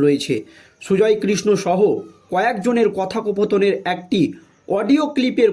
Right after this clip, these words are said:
কথা জানিয়ে সিবিআই লিখেছে, ওই অডিওই রাজ্যের প্রাক্তন শিক্ষামন্ত্রী পার্থ চট্টোপাধ্যায় এবং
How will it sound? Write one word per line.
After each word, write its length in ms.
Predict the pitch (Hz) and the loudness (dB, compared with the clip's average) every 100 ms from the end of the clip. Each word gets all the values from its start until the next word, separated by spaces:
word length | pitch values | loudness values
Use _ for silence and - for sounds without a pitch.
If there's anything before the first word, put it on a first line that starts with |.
| 196 | 0
কথা 260 | 185 226 180 107 - _ - | -6 -4 -6 -8 -16 _ -8
জানিয়ে 360 | 143 175 214 208 - | -4 -2 2 2 2
সিবিআই 360 | 202 208 196 170 | 0 0 0 0
লিখেছে, 340 | 170 269 285 220 - - _ - | 0 0 2 0 -2 -10 _ 2
ওই 180 | 208 214 - 170 | 4 4 2 0
অডিওই 340 | 202 302 254 160 - _ 139 | 2 2 0 -2 -10 _ -6
রাজ্যের 360 | 185 190 185 208 - | -4 -2 2 2 2
প্রাক্তন 380 | 190 - 208 175 | -4 0 0 0
শিক্ষামন্ত্রী 720 | 185 170 - 247 240 208 208 156 - - - | -2 -4 -4 -2 -2 0 0 0 -4 -16 -10
পার্থ 260 | 165 180 226 226 | -8 -2 0 0
চট্টোপাধ্যায় 720 | 220 233 220 220 190 226 240 - - _ - 226 | 0 0 0 -2 -4 -2 -4 -6 -18 _ 0 0
এবং 200 | 285 | 0